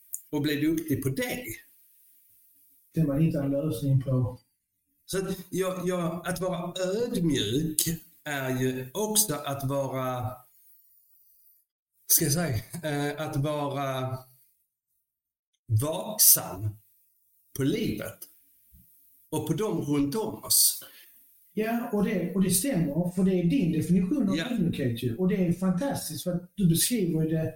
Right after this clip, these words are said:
Speaker 2: du har ju din definition av ödmjukhet.
Speaker 1: Mm.
Speaker 2: Och, och det är det jag tänkte, det är det jag har
Speaker 1: Mm.
Speaker 2: reflekterat så mycket över, att hur vi definierar ödmjukheten gentemot oss själva. För att, ja, men som du säger, ja, men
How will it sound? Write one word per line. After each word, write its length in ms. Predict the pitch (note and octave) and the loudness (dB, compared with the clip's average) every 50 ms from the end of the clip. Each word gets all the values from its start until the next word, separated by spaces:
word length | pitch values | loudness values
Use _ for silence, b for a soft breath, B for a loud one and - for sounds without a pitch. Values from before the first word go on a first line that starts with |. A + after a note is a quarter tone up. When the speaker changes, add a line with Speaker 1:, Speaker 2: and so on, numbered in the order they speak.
| - _ _ _ _ _ _ _ _ _ _ _ _ _ _ _ | -10 _ _ _ _ _ _ _ _ _ _ _ _ _ _ _
Speaker 2:
du 260 | - E3+ G#3 F#3 E3 | -2 0 2 2 2
har 200 | D#3+ E3 E3+ E3+ | 2 2 2 4
ju 60 | E3+ E3+ | 4 4
din 220 | B3+ A#3+ G3 F3+ | 4 4 4 4
definition 640 | E3+ E3+ - F#3 F#3 G3+ F3+ - C4 A#3 - - C3+ | 4 4 4 4 4 4 4 4 2 0 0 0 0
av 140 | C#3 C#3+ D#3 | 0 0 0
ödmjukhet. 540 | D#3 D#3 D3+ C3 A#2+ A2+ - A#2+ A2+ A2+ - | 0 0 2 2 0 2 0 -2 -2 -2 0
Speaker 1:
Mm. 280 | B2 A2 G#2 G#2 - - | 0 0 0 0 0 0
Speaker 2:
Och, 280 | F3+ F3+ F#3 F#3 F#3 | 0 0 0 0 2
och 80 | G3+ F3+ | 2 2
det 80 | G3 F#3+ | 4 4
är 40 | |
det 140 | - A3+ F#3+ | 4 2 2
jag 240 | E3+ F#3+ G#3 - - | 0 0 0 -2 0
tänkte, 280 | - B3 B3+ B3+ - E3+ | 0 2 2 4 2 2
det 120 | E3 F#3 | 4 4
är 40 | F3+ | 4
det 100 | - F#3 | 2 2
jag 120 | E3+ D#3+ | 2 2
har 60 | C3 | 2
Speaker 1:
Mm. 100 | C#3 F3 | 2 0
Speaker 2:
reflekterat 540 | - - F3+ E3+ - C4 A#3+ F#3+ F3+ F#3 F3+ | 2 2 2 2 2 0 -2 -2 -2 -2 0
så 80 | A3 A#3+ | 2 2
mycket 320 | A3+ A#3 B3 A#3+ - C#3+ | 2 4 2 2 0 -2
över, 320 | B2+ C3 B2+ B2+ B2+ C3 C3+ | -2 -2 -2 -2 0 -2 -2
att 160 | C3+ - - - - _ _ _ _ _ - - _ _ _ _ _ _ _ _ _ _ _ _ _ _ _ _ _ _ _ _ _ _ - - _ _ - - | -6 -8 -10 -16 -18 _ _ _ _ _ -20 -20 _ _ _ _ _ _ _ _ _ _ _ _ _ _ _ _ _ _ _ _ _ _ -20 -20 _ _ -4 0
hur 260 | F3+ A3 G#3+ G#3 F#3 E3 | 2 2 4 4 4 4
vi 220 | G3 F#3 E3 G3+ | 4 4 4 2
definierar 880 | F3+ F3 F#3+ F#3+ G3+ G#3+ G#3 F#3+ F#3 F3 E3+ E3+ E3+ E3+ E3 F#3 F#3+ G3+ | 2 2 4 4 4 4 4 2 2 2 4 4 4 4 4 2 2 4
ödmjukheten 840 | F#3+ F#3 F#3 E3+ E3+ E3+ - E3+ D#3+ D#3+ D#3+ - - D#3+ D#3 D#3 | 6 6 6 6 4 2 2 2 2 2 2 2 2 2 4 6
gentemot 580 | E3 F3+ F3+ E3+ F3 F3+ E3+ E3+ E3 E3 E3 - | 6 6 6 4 4 6 6 6 6 6 6 4
oss 160 | E3 E3 - | 4 4 4
själva. 720 | - - - F3+ G#3+ C4 B3+ - - - - - - - _ _ _ - - | 2 2 4 4 4 4 4 2 2 0 -2 -2 -6 -8 _ _ _ -12 -4
För 80 | - E3+ | -2 -2
att, 300 | D#3+ - F3+ - - - _ _ _ _ _ _ _ _ | -2 -2 -4 -8 -10 -16 _ _ _ _ _ _ _ _
ja, 120 | - G#3+ A3 | -2 2 2
men 100 | G#3+ F#3 | 2 4
som 180 | - G3+ G3 | 4 6 6
du 80 | F#3+ F#3+ | 6 6
säger, 320 | E3+ F3+ F3+ - - - | 4 2 0 0 0 0
ja, 180 | F3 F#3+ F#3+ F#3+ | 0 2 4 4
men 440 | F#3 F#3 F3+ F3+ F3+ F3+ F3+ - | 4 6 6 6 4 4 2 -2